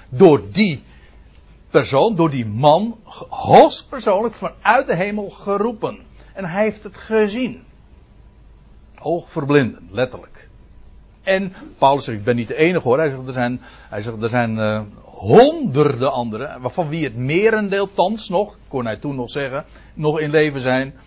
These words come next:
Met andere woorden, vraag het maar na. Het is gewoon dus een, gewoon een volstrekt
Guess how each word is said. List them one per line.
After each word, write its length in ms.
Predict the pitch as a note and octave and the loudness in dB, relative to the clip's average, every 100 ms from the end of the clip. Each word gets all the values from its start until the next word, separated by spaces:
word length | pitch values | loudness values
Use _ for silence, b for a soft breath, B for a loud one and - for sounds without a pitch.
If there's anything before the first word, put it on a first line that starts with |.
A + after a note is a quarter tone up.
| B B B | B B B
Met 120 | C3+ | -4
andere 260 | C3 C3 A#2+ | -2 -2 0
woorden, 240 | A#2 G#2+ | 0 0
vraag 200 | A2+ G2+ | -2 -4
het 100 | G2 | -6
maar 160 | G2 G#2+ | -4 0
na. 320 | C#3+ - - | 0 -2 -14
Het 100 | D#3 | -8
is 140 | B3+ - | -8 -2
gewoon 320 | F4 C#4+ F#3 | 2 2 2
dus 300 | D3 B2+ - | -6 -8 -12
een, 240 | A2+ G#2+ - | -12 -14 -16
gewoon 220 | - - - | -6 -6 -4
een 160 | G#3 | -8
volstrekt 800 | F3+ - G3+ D3 - - C#4 C#4 | -8 -6 -6 -4 -10 -8 -8 -8